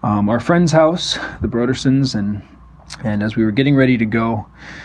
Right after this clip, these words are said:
to the conference for the day, Mike decided to go out for a jog. I remember giving him a hard time for going <laughs> jogging because he hasn't been jogging much recently. And, um, he assured us that he was just gonna go for a quick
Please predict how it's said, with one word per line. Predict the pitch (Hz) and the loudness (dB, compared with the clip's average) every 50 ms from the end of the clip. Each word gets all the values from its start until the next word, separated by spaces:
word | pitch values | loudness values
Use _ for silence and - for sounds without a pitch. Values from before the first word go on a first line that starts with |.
| - - - - - - - | -20 -20 -20 -20 -16 -4 -2
to | - | 0
the | 117 - | 0 2
conference | - 170 180 160 196 185 143 | 2 2 2 2 0 0 0
for | - - | 0 0
the | 165 127 | 2 2
day, | 120 120 120 113 120 | 2 2 2 2 4
Mike | 120 117 120 117 117 | 2 2 2 0 -2
decided | - 110 - 117 113 107 107 | -4 -4 0 0 0 0 0
to | 107 | -4
go | 104 110 107 | -2 0 0
out | 101 101 - | 0 0 -2
for | - - - 104 | -6 -6 -4 -4
a | 104 | -4
jog. | 104 - 123 123 113 101 92 92 101 117 117 117 107 - - - - - | 0 0 0 2 2 2 2 0 0 -2 -4 -6 -8 -10 -16 -20 -12 -8
I | - | -6
remember | 107 107 110 120 120 120 113 107 107 104 98 - - - - - - | -2 0 2 2 4 4 4 2 2 0 -2 -4 -8 -14 -20 -14 -2
giving | - 123 113 117 113 | -2 0 2 2 2
him | 107 107 | 2 0
a | 104 | 0
hard | 95 104 104 104 101 | 0 -2 -2 -2 -2
time | - - 113 113 113 113 107 | -2 0 2 2 4 2 0
for | - 104 | 0 -4
going | 101 107 104 101 104 | -2 -2 0 0 2
<laughs> | 104 117 | 2 2
jogging | 120 110 113 107 98 101 104 101 | 2 2 2 0 0 -4 -4 -2
because | 104 110 - - 104 98 | -4 -4 -4 -4 -4 -2
he | - 107 | 0 -2
hasn't | 107 104 104 - | -2 -2 -2 -2
been | - 107 101 | -2 -2 0
jogging | 113 110 113 107 107 104 104 | 2 2 2 2 0 0 0
much | 107 104 95 - - | 0 0 -2 -2 -4
recently. | 101 98 98 - - 101 98 98 101 104 - - - - - - - - - - - - - - - - - | -4 -2 -2 -2 -4 -4 -4 -2 -4 -6 -6 -8 -14 -16 -14 -14 -16 -16 -16 -16 -16 -16 -18 -20 -20 -10 -4
And, | - 98 95 95 95 95 95 98 | -2 -2 0 0 -2 -2 -2 0
um, | 98 98 98 95 98 | 0 0 0 -2 -2
he | 107 110 110 110 110 | -2 2 4 4 4
assured | 107 107 104 - 143 147 139 | 4 2 2 2 2 4 4
us | 139 131 - | 4 2 2
that | 135 113 | 0 2
he | 104 113 | 2 2
was | 107 104 | 2 2
just | 107 104 - - | 0 -2 -2 0
gonna | 107 104 | -2 -2
go | 95 101 101 | 0 -2 -4
for | 104 - - 98 98 | -6 -6 -6 -4 -4
a | 98 | -4
quick | - - 151 143 143 147 - | -2 0 0 0 0 -2 -8